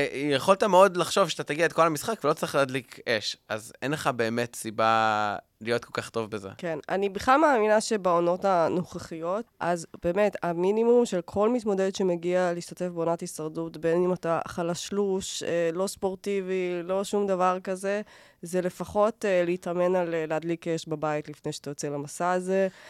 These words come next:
Speaker 2: אני בטוחה שאפשר לקנות מלא ערכות באי-ביי, עם הש וכל הדברים האלה שצריך לעשות בחצר שלך בבית, זה מה שאני הייתי עושה לפחות.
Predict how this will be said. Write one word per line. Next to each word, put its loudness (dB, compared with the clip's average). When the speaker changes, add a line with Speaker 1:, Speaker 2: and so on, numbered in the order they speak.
Speaker 2:
אני -6
בטוחה 4
שאפשר 4
לקנות 6
מלא 8
ערכות 4
באי-ביי, 2
עם 4
הש 6
וכל 4
הדברים 2
האלה 6
שצריך -4
לעשות -4
בחצר 0
שלך -8
בבית, 2
זה -4
מה 2
שאני 2
הייתי 4
עושה -4
לפחות. -8